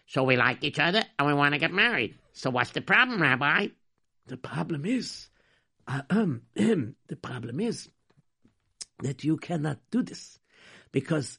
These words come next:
Speaker 2: you're a Kohen and she's a Grusha. And the Torah strictly forbids that a, uh, Kohen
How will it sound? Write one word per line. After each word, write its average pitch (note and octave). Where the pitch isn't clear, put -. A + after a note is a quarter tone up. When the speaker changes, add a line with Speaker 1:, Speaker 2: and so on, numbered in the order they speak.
Speaker 2:
you're E3
a -
Kohen D#3
and C3
she's D#3+
a F3
Grusha. E3+
And F3
the F3
Torah B3
strictly -
forbids F3+
that E3+
a, D#3
uh, -
Kohen G#3+